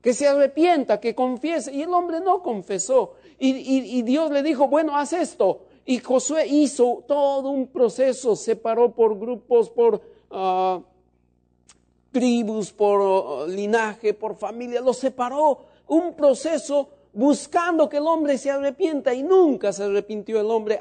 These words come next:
hasta que ya pues no quedaba más. "Ya,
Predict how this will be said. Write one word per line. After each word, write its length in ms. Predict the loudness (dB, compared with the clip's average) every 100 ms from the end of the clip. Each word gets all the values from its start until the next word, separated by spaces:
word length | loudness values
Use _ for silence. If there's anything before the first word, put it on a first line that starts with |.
| -4
hasta 760 | -2 -2 -4 -10 -10 -6 -6
que 340 | -4 -6 -6 -4
ya 160 | -4
pues 240 | -2 -6 -6
no 140 | -8
quedaba 340 | -6 -6 -6 -8
más. 400 | -10 -14 -20 _ _ _ _ -6
"Ya, 280 | -4 -6